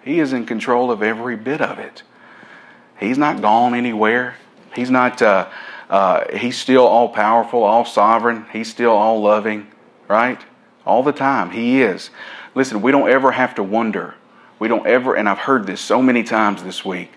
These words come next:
but we don't ever have to wonder, is Satan winning right now?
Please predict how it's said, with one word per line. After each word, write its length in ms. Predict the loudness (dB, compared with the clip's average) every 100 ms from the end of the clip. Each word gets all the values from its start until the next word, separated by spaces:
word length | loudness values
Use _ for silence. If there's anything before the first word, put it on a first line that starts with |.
| -20 -20 -20 -8
but 80 | -2
we 120 | 2
don't 160 | 2 2
ever 220 | 2 2
have 200 | 0 -2
to 60 | -4
wonder, 280 | -4 -4 -6
is 120 | -6
Satan 380 | -6 -6 -6 -8
winning 300 | -8 -8 -10
right 260 | -10 -10
now? 300 | -12 -14 -14